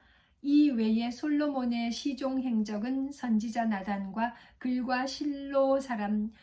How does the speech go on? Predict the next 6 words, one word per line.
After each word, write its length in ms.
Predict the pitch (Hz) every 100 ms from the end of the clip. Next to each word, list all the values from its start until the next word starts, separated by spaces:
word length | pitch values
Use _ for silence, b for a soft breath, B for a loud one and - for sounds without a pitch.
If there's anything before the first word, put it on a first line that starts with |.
| B -
아히야의 760 | 226 240 262 247 226 220 202
예언과 580 | 196 196 196 190 226 240 B B
선견자 640 | - 285 262 254 247 226
이도의 480 | 240 262 - 269 262
묵시책 880 | 226 226 - 262 - - 214 - _
곧 280 | 233 208